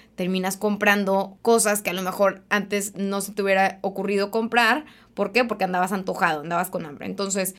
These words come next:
¿qué pasa? Llegas, obviamente todo se te antoja, tu cerebro está emocionadísimo por toda la cantidad de estímulos, de comida que hay deliciosa, estás con tus amigos, estás relajado. Entonces, lo ideal, lo ideal que podemos ha-, hacer aquí es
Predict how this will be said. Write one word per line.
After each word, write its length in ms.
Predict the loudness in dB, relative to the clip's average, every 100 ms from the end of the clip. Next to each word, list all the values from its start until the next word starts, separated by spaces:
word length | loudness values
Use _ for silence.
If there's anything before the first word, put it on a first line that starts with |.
| -8
¿qué 100 | 0
pasa? 540 | 4 4 4 2 2
Llegas, 720 | 0 4 6 6 6 4 2
obviamente 560 | -2 0 2 0 -2 -6
todo 240 | -2 -2
se 140 | -2 -4
te 120 | -6
antoja, 840 | -8 0 4 4 4 6 6 4 0
tu 80 | -6
cerebro 360 | -2 0 0 -2
está 380 | 0 2 2 -2
emocionadísimo 1000 | -6 -4 -4 -4 -4 -6 -6 -4 -6 -4
por 180 | -6
toda 220 | -4 -4 -2
la 160 | -2
cantidad 560 | -4 -4 -4 -2 0 0
de 100 | 0
estímulos, 600 | -2 -6 -4 -2 -2 -2
de 100 | -4
comida 440 | -4 -4 -4 -6 -4
que 100 | -4
hay 560 | 0 0 0 0 -4 -8
deliciosa, 960 | -8 -6 -4 0 2 2 4 4 4
estás 260 | 2 -2 -6
con 140 | -8
tus 180 | -8 -8
amigos, 460 | -6 -4 -2 -2 -2
estás 240 | -4 -4
relajado. 760 | -4 -6 2 4 6 4 2 -2
Entonces, 380 | -6 -2 -2 0
lo 120 | -2
ideal, 300 | 0 4 4 2
lo 160 | 2 4
ideal 300 | 4 2 0
que 100 | -2
podemos 300 | -2 -2 -4
ha-, 80 | -8 -6
hacer 240 | -2 -2
aquí 300 | -2 -4 -2
es 180 | -2